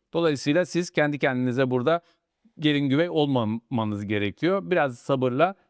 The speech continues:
yeşil bir mum beklemeniz gerekiyor. Şimdi bunun bir örneğini ee, Bitcoin'de, kriptoda şurada yakalamıştım, onu anlatayım. Ee, tekrar söylüyorum,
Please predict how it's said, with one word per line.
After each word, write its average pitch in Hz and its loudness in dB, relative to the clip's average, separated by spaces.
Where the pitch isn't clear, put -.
yeşil 147 0
bir 143 0
mum 165 2
beklemeniz 139 0
gerekiyor. 120 0
Şimdi 269 0
bunun 202 0
bir 220 6
örneğini 208 4
ee, 127 0
Bitcoin'de, 165 0
kriptoda 131 0
şurada 135 0
yakalamıştım, 107 -2
onu 127 0
anlatayım. 131 -2
Ee, - -2
tekrar 165 2
söylüyorum, 131 2